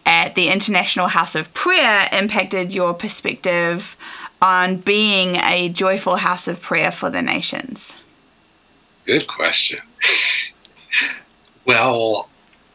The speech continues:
Speaker 2: in a lot of ways, the International House of Prayer in Kansas City is kind of ground zero <laughs> for the expression of, of houses of prayers of the earth.
Speaker 1: Yeah.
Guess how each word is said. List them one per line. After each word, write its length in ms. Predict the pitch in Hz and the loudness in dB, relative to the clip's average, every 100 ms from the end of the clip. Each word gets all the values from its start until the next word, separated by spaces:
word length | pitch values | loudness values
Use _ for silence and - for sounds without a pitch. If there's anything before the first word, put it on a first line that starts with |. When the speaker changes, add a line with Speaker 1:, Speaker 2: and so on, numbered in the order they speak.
| _ | _
Speaker 2:
in 160 | 156 127 | 2 2
a 60 | |
lot 400 | 104 95 127 202 | 2 2 2 4
of 120 | - 165 | 2 4
ways, 600 | 139 123 110 107 113 - | 4 4 2 2 0 2
the 100 | 117 | 2
International 440 | 139 135 123 110 | 4 2 2 -2
House 180 | 113 - | -2 -2
of 80 | - | -2
Prayer 300 | 95 95 92 | -2 0 -2
in 60 | |
Kansas 380 | - 95 90 92 | -2 -2 0 2
City 460 | - 98 95 95 87 | 4 2 0 -2 0
is 280 | 90 87 - | 0 0 -2
kind 240 | - 107 95 | 0 -2 -2
of 120 | - | -6
ground 440 | 90 95 104 98 | -2 0 0 2
zero 580 | - 95 92 80 - - - - _ - - - - | 2 2 0 -2 -4 -6 -14 -20 _ -12 -4 -2 -2
<laughs> 720 | - - - 494 440 - - | 2 2 2 2 0 -2 0
for 100 | 151 | 2
the 120 | 147 | 2
expression 720 | 156 - - 131 - 123 98 87 - | 6 4 6 4 4 4 0 -4 -2
of, 320 | 104 92 90 - - - - - - | 2 2 0 -4 -4 -2 -4 -6 0
of 220 | 104 92 | 2 4
houses 540 | - 113 - 117 107 | 2 4 4 6 4
of 160 | 98 - | 2 -2
prayers 460 | - 104 92 101 - | -2 0 0 0 0
of 80 | - | 0
the 160 | 85 | -2
earth. 480 | - - - - - _ 117 | -2 -6 -12 -16 -18 _ -2
Speaker 1:
Yeah. 260 | 107 - | -2 -2